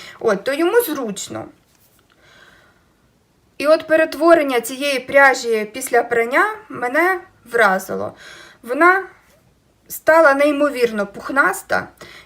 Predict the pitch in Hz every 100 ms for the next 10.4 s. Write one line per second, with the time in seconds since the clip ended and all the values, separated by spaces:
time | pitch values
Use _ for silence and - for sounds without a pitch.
0 | - 269 349 311 247 202 208 - _ _
1 | _ _ _ _ _ _ _ _ - 226
2 | - - _ _ _ _ _ _ _ -
3 | 240 233 233 240 - 269 320 339 302 262
4 | - 339 349 294 - 240 262 302 311 -
5 | - - 269 277 311 311 226 277 277 226
6 | 220 214 202 196 - - - _ - -
7 | - - _ _ _ _ _ - 277 277
8 | 269 269 262 247 233 247 233 - 240 247
9 | 240 247 - 233 233 226 226 233 277 370
10 | - 349 339